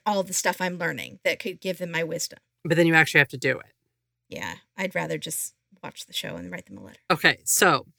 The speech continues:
Speaker 2: I wrote down the number. There were seventy-eight outgoing and two hundred and eighty-nine incoming. Who's outgoing? Who's incoming?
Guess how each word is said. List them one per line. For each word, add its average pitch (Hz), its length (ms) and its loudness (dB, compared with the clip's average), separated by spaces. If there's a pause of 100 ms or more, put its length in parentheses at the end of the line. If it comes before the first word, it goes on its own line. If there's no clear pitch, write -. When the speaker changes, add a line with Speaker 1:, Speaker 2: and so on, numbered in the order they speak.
(160)
Speaker 2:
I 175 140 10
wrote 190 240 4
down 180 220 6
the 165 80 2
number. 160 440 2
There 147 220 0
were 143 120 0
seventy-eight 175 880 2
outgoing 135 800 -2 (260)
and 165 240 4
two 202 280 2
hundred 185 500 6
and 156 260 0
eighty-nine 147 600 2
incoming. 147 800 -2 (460)
Who's 226 200 -2
outgoing? 190 440 4
Who's 175 200 0
incoming? 156 520 -6